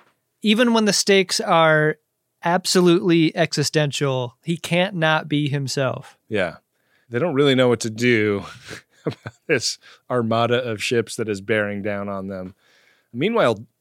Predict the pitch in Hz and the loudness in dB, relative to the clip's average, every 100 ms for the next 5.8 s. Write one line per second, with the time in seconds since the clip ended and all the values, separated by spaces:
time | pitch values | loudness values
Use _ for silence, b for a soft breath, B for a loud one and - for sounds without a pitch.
0 | _ 135 143 120 90 113 120 107 110 104 | _ 0 2 0 0 0 2 0 -2 -4
1 | 98 - - 135 117 113 104 98 101 _ | -8 -12 -8 -4 -2 -4 -6 -10 -12 _
2 | _ 120 113 95 - - - 127 113 104 | _ -2 0 0 -4 -8 -12 -10 -6 -4
3 | 104 107 95 110 107 107 104 98 - 120 | -4 -8 -6 -6 -6 -4 -4 -4 -6 -6
4 | 101 95 101 101 - _ _ 123 110 104 | -6 -6 -8 -10 -16 _ _ -6 -4 -4
5 | 101 90 107 107 101 92 87 92 | -6 -4 -4 -4 -6 -8 -10 -14